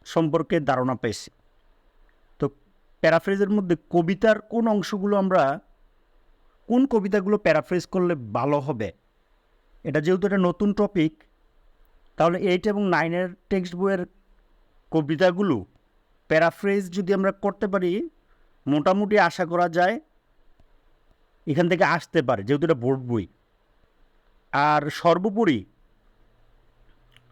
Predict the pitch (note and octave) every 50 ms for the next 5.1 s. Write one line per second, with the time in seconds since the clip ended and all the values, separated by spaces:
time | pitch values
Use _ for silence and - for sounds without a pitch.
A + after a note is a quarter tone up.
0 | _ _ _ _ _ _ _ _ _ _ _ _ _ _ _ _ _ _ - D#3
1 | D#3+ - F#3 G3 F#3+ F#3 - - - F3+ F3+ F#3 F#3+ G3 G3 G3 G3+ F#3+ G3+ _
2 | _ _ _ _ _ _ _ _ _ _ - - E3+ E3+ - - F#3+ F#3 G3 G3+
3 | G3 G3 G3+ F#3 D#3+ D3+ D#3 - - D#3 - - G3+ G3 - G3 F3 F3+ D#3+ -
4 | F#3+ - - E3 D#3 D3+ - - E3+ D3+ - - E3 D3+ C#3+ A#2+ A2+ G#2 E2+ D#2+
5 | D#2